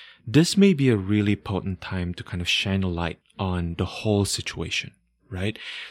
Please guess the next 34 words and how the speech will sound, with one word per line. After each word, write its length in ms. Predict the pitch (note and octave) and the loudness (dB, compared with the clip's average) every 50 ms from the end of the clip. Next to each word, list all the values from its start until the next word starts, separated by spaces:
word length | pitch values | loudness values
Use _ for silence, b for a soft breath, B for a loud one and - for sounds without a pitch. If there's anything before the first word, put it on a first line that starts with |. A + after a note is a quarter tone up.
| B _ | B _
To 100 | - B2+ | 2 6
really 220 | B2+ C#3+ E3 F3+ | 6 8 6 6
take 220 | F3 - F3 - - | 4 2 -2 -2 -2
a 40 | |
step 300 | - - - A#2+ G#2+ - | -4 0 0 0 -2 2
back 440 | A2+ A#2 A#2 A2 G2 F#2+ G2 - - _ | 2 2 4 4 2 0 -2 -6 -8 _
and 300 | - G#2 G2+ F#2+ F#2+ F#2+ - _ - | -2 0 0 0 0 -2 -6 _ -4
look 300 | A2 G#2+ A2 C#3+ C#3+ - - | 0 4 4 4 4 4 -2
at 140 | B2 - - | -2 -2 -2
the 60 | A2 | -4
big 280 | G2+ - G2 F#2 - _ | 0 0 0 0 0 _
picture 460 | - C#3+ - - - - G2+ F#2+ - | -2 -2 -2 -4 -4 -2 -2 -2 -2
and 160 | - G#2+ G#2 | -2 0 0
again, 680 | G#2 F#2 - _ - D3 D3+ C#3+ A#2 G#2+ G#2 A2+ A#2 B B B B B B B B B B B B B _ _ _ | 0 -2 -4 _ -2 2 4 4 6 6 4 2 0 B B B B B B B B B B B B B _ _ _
um, 380 | A2+ A2 A2 G#2+ G#2 G#2+ - - _ _ - A#2 A2 A2 | -2 -2 0 0 -2 -4 -6 -10 _ _ -12 -12 -6 -2
be 200 | C#3 C#3 D3 D3+ | 0 2 4 4
aware 500 | C#3 B2 A#2 A2 A#2+ C3 C3+ A#2+ A2 - | 4 2 4 4 4 6 6 6 4 2
of 220 | - G#2+ G2 - | 0 -2 -6 -2
the 120 | - G2+ F#2+ | -2 -2 0
moments 600 | F#2+ F#2+ F#2+ G2+ A2 C3 D3 D#3+ E3 F3 - A#2 | 2 2 2 2 4 4 4 2 2 0 0 0
where 200 | A2 G#2+ G2+ G2 | 2 2 2 2
we 300 | F#2+ G2+ G2 F#2+ - _ _ _ _ _ _ _ _ _ _ _ _ _ _ _ _ _ _ _ _ _ | 2 2 0 0 -2 _ _ _ _ _ _ _ _ _ _ _ _ _ _ _ _ _ _ _ _ _
use 920 | - A2 G#2+ A#2+ C3 D3 E3 E3 D3+ C#3 C3+ C3 C3 C3 - - - - - _ _ _ _ _ _ | -12 -8 -4 0 2 2 2 2 2 2 2 0 0 -2 -4 -6 -8 -10 -14 _ _ _ _ _ _
this 300 | G#2 G2 A2+ A2 G#2 - - - | -2 2 2 2 2 0 -4 -2
act 340 | G#2 G#2 G#2+ G#2+ - _ - | 0 0 0 0 -2 _ -4
of 480 | G#2+ G#2 G2+ G2 F#2+ F#2 - - - _ _ _ | -2 0 0 0 -2 -4 -6 -12 -16 _ _ _
stepping 420 | - - - G2+ - - G2 F#2+ | -12 -4 -4 -4 -2 0 0 2
back 240 | F2 G#2+ A2 G#2+ - | 2 2 2 2 2
and 160 | G2+ G2 F#2 | -2 -2 -2
looking 240 | F#2+ F2+ - G2+ - | -2 -4 -4 -6 -6
at 120 | G2 - | -4 -4
the 60 | - | -6
big 260 | E2+ - F#2 F2 - - | -4 -4 -4 -6 -4 -8
picture 500 | - F2+ - - - D#3+ E3 F3 F3+ | -10 -10 -8 -4 -2 0 0 0 -2